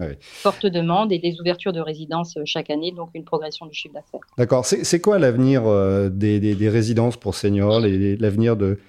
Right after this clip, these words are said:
Speaker 1: de Domitis ?
Speaker 2: Très bel avenir, parce que comme on le disait en début d'entretien, la France vieillit, euh,
Speaker 1: Hmm.
Speaker 2: et la France vieillit, les sen-, enfin, la France vieillit en bonne santé.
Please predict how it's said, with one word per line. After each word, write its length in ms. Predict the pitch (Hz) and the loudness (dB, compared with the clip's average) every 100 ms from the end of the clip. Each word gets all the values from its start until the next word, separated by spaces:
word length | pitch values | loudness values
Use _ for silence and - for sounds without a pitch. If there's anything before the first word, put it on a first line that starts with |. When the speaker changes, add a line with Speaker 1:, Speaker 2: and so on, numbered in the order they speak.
| _ _ - | _ _ -2
Speaker 1:
de 100 | 104 | 2
Domitis ? 760 | 113 113 104 110 110 113 - - - _ _ _ _ _ _ _ _ _ _ _ _ _ _ - - - - - | 4 4 2 0 0 0 -6 -10 -14 _ _ _ _ _ _ _ _ _ _ _ _ _ _ -20 -20 -20 -20 -8
Speaker 2:
Très 280 | - 311 294 | 0 2 4
bel 200 | 262 226 | 2 2
avenir, 380 | 214 254 311 349 - | -2 -2 -4 -8 -14
parce 120 | 190 | -14
que 100 | 208 202 - | -12 -10 -6
comme 180 | 233 226 | -4 -4
on 160 | 214 | -4
le 80 | 202 | -4
disait 220 | 196 214 | -6 -6
en 100 | 240 | -6
début 300 | 202 220 269 | -6 -6 -4
d'entretien, 760 | 254 202 208 196 - 240 269 285 | -4 -4 -8 -8 -8 -4 -4 -4
la 100 | 196 | -6
France 340 | _ 226 202 | _ -10 -10
vieillit, 640 | 202 196 185 190 240 - - - | -14 -14 -14 -16 -16 -18 -16 -4
euh, 420 | 180 202 170 175 | 0 2 0 -2
Speaker 1:
Hmm. 40 | 175 | -4
Speaker 2:
et 60 | 185 | -4
la 120 | 185 | -4
France 300 | - 247 208 | -2 -2 -2
vieillit, 560 | 196 202 208 233 262 - 185 | -4 -4 -2 -2 -4 -6 -6
les 120 | 190 | -6
sen-, 260 | - 202 - 170 | -4 -6 -6 -12
enfin, 220 | 156 151 | -10 -8
la 80 | 151 | -8
France 240 | - 226 196 | -4 -4 0
vieillit 220 | 214 247 | 2 2
en 80 | 175 | 2
bonne 260 | 208 233 | 0 0
santé. 380 | 233 208 196 | -2 -6 -8